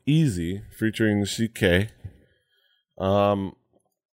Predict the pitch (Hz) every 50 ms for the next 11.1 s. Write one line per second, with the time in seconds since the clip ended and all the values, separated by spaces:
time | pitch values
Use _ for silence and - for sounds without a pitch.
0 | _ _ _ _ _ _ _ _ _ _ _ _ - 131 139 160 185 190 - -
1 | 190 - - - - - - 208 226 208 127 85 95 104 120 120 127 147 131 160
2 | 160 156 135 - - 131 135 131 135 135 127 127 123 117 - - 131 135 131 131
3 | 131 131 131 127 - - 131 123 120 123 120 120 120 120 - _ _ _ _ _
4 | _ _ _ _ - 98 101 98 101 104 113 117 113 - 123 113 110 95 - -
5 | - 117 107 107 107 104 104 101 - - - 98 92 92 101 110 113 - - _
6 | _ _ _ _ _ _ _ - 92 92 90 90 90 87 - - 98 98 98 90
7 | - - - - - 87 101 98 101 110 113 110 107 110 110 101 - - - -
8 | - - 104 101 101 104 104 104 101 98 98 95 90 - 87 87 - - - 95
9 | 90 87 87 - - - - - - - - - _ _ _ _ _ _ _ _
10 | _ _ _ _ - - - - 92 95 107 104 104 101 101 101 98 98 92 87
11 | -